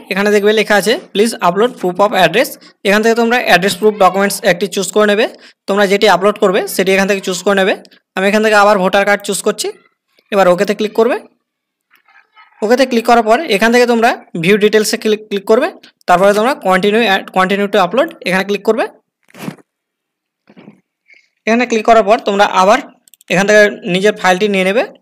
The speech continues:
নিজের ডকুমেন্টসটি। এরপরে তোমরা এখানে এসে ক্লিক করবে। এখানে ক্লিক করার পরে নেক্সটে ক্লিক করে দেবে। এরপরে তোমরা ওকেতে ক্লিক করে দেবে।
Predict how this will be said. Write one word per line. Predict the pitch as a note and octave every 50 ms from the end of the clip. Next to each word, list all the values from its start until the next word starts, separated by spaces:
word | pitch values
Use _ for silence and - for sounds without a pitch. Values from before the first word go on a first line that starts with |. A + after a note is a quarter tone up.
| _ _ _ _ - - _ - - - -
নিজের | A3+ F3+ E3+ F#3 F3+
ডকুমেন্টসটি। | F3 F3 E3+ F3+ F#3 F#3 F3+ - - C4+ - - _ _ _ _ _ _ _ _ _ _ _ _ _ _ _ _ _ _ _ _ _ _ _ _ _ _ _ _ _ _ _ _ _ _ -
এরপরে | A#3 G#3+ A3+ A3+ A#3+ A3+ A#3 A3+
তোমরা | A3+ G#3 G#3 A#3 E4 - - _ _ -
এখানে | - F#3+ F3+ G3+ G3+ G#3
এসে | G3+ - A#3+ A3+
ক্লিক | A#3 G#3+ - -
করবে। | - G#3+ G#3+ A3+ D4+ G4 - - _ _ _ _ _ _ _ _ _ _
এখানে | A3 G#3+ A#3+ C4+ B3+
ক্লিক | B3 A3+ G#3+ G#3+
করার | A#3 A#3 A3+ A3+ G#3
পরে | G3 G3+ A#3+ F4+ - - _ _ _ _
নেক্সটে | F3 F3+ F#3 F3 - A3+ G3
ক্লিক | G#3+ G#3 G3+
করে | - G#3+ G#3 G#3
দেবে। | A3 C#4 F4+ - - - _ _ _ _ _ _ _ _ _ _ _ _ _ _ _ _ _ _ _ _ _ _ _ _ _ _ _ _ _
এরপরে | G3+ F#3 F#3+ G#3 G#3+
তোমরা | G#3+ A#3+ C4 D4 E4
ওকেতে | B4+ - A3 F#3 F#3+ G#3 G3+ A#3+
ক্লিক | A#3+ A#3 F#3 D#3+
করে | - D#3 C3 A#2+
দেবে। | A#2+ A#2+ A#2+